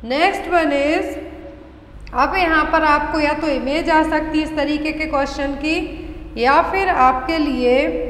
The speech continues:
डायरेक्ट पूछा जा सकता है। क्वेश्चन है यहाँ पर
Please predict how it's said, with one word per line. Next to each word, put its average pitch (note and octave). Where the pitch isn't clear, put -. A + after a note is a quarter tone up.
डायरेक्ट A#3+
पूछा C#4
जा B3+
सकता A3+
है। F#3+
क्वेश्चन D#4+
है G#4
यहाँ D4+
पर C#4+